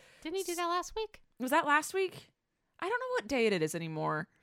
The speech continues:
Speaker 1: It's
Speaker 2: Oh, it's because Tana just posted her video of it.
Speaker 1: Oh, okay.
Speaker 2: So that's why I'm, then we're gonna go on to the next thing. It's a sad alert. Sad news.
Speaker 1: <gasps>
Speaker 2: Sad news.
Speaker 1: Uh, I don't
Speaker 2: Grumpy
Speaker 1: like
Speaker 2: Cat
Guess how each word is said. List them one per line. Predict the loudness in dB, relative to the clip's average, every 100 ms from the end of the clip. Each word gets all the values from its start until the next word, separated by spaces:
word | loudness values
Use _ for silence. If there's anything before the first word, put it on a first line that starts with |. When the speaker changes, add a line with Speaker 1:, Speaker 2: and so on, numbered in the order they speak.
| _ _ _ -6
Speaker 1:
It's | 6 8
Speaker 2:
Oh, |
it's | 8
because | 6 2 2
Tana | -2 -4 -2 -2
just | -4 -6
posted | -6 -8 -10
her | -10
video | -8 -6 -4 -4
of | -4
it. | -6 -10 -10
Speaker 1:
Oh, | -8 -6
okay. | -8 -10 0
Speaker 2:
So | 4 6
that's | 4 2 2
why | 4 4
I'm, | 0 -6 -14 _ -20 _ _ _ _ _ _ _ -2
then | -2 -2 -4
we're | 0 2
gonna | 2
go | 2 2
on | 2 -2
to | -2
the |
next | -2 -2 -2
thing. | -2 0 -2
It's | -2
a | 0
sad | 4 6
alert. | 6 4 2 0
Sad | -2 4 4 4
news. | 2 0 0 0 -2 -2
Speaker 1:
<gasps> | -2 0 -2 -2 -6 -12 _ -18 -6
Speaker 2:
Sad | 0 4 4
news. | 4 4 4
Speaker 1:
Uh, | 6 6 4 4 4 2
I | -2 _ _ -12
don't | 2
Speaker 2:
Grumpy | 4 6 4
Speaker 1:
like | 2
Speaker 2:
Cat | 2 6 6